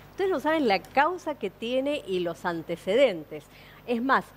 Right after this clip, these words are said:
una vez que se desvanecía, esperaba que volviera a recobrar el conocimiento para seguirla sometiendo.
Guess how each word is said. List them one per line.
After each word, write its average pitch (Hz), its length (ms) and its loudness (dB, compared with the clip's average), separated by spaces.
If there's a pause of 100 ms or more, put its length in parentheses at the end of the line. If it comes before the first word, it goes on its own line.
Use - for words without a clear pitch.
(240)
una 320 200 2
vez 339 120 0
que 311 120 -4
se 262 120 -2
desvanecía, 247 640 0
esperaba 220 600 2
que 208 80 -6
volviera 277 320 -2
a 311 40 0
recobrar 262 520 -2
el 262 100 -6
conocimiento 240 600 -4
para 190 180 0
seguirla 240 500 0
sometiendo. 160 680 -6